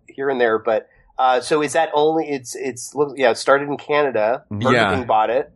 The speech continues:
Speaker 3: It's good.
Speaker 1: Uh,
Speaker 3: It's, it's, the donuts are great. The coffee is, the, the real thing is, like, it's a coffee and donut place.
Speaker 1: Okay.
Speaker 3: They also have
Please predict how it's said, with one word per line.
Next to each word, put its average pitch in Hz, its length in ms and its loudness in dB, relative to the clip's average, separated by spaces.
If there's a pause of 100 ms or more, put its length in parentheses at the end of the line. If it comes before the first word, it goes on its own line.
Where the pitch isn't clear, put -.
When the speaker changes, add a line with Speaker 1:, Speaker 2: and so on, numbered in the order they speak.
(120)
Speaker 3:
It's 160 160 4
good. 196 320 2
Speaker 1:
Uh, - 60 -2
Speaker 3:
It's, 156 160 0
it's, 160 360 0 (220)
the 127 180 0
donuts 160 440 2
are 160 100 4
great. 120 400 2
The 113 80 4
coffee 135 520 2
is, 104 140 2
the, 127 220 -2
the 127 240 -2
real 202 240 2
thing 151 280 0
is, 120 140 0
like, 101 300 0 (240)
it's 131 140 2
a - 40 -2
coffee 127 360 2
and 98 100 2
donut 85 320 0
place. - 400 -12 (220)
Speaker 1:
Okay. 127 180 -4 (240)
Speaker 3:
They 135 280 0
also 139 460 2
have 117 640 0